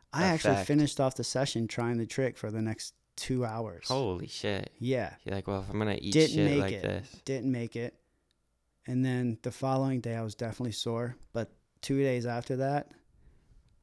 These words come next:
Speaker 1: my right hip, I slammed on my left.
Speaker 2: Yeah.
Speaker 1: My right hip started hurting,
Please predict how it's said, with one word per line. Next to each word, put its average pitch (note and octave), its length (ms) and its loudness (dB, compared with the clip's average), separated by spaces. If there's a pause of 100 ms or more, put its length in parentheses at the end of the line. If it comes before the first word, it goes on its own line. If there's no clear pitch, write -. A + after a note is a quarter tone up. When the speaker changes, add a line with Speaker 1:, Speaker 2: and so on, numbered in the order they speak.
Speaker 1:
my G2 240 -6
right A#2 340 -2
hip, G#2+ 320 -8 (180)
I A2 100 -8
slammed B2+ 360 0
on A#2 80 2
my F#2+ 140 -2
left. G#2+ 580 -6
Speaker 2:
Yeah. F#2 280 0 (240)
Speaker 1:
My G2+ 180 -6
right G#2 280 -4
hip G2+ 260 -10
started F#2 400 -6
hurting, G2 420 -8